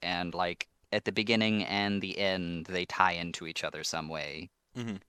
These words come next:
Speaker 1: And in the first one, if, a-, anyways, at some point, like, they, they,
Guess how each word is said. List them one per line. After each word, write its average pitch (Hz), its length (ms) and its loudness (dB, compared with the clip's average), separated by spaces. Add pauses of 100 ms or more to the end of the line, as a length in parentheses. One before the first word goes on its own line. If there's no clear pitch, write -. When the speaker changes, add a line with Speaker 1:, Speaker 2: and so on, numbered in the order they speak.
(420)
Speaker 1:
And 110 140 4
in 107 80 4
the 107 80 2
first - 340 0
one, 87 400 0 (500)
if, - 60 -12 (2250)
a-, 107 60 -8 (140)
anyways, 110 460 -4
at 117 100 0
some 170 220 2
point, 107 320 4 (240)
like, 90 320 -2 (1200)
they, 98 460 2
they, 95 420 0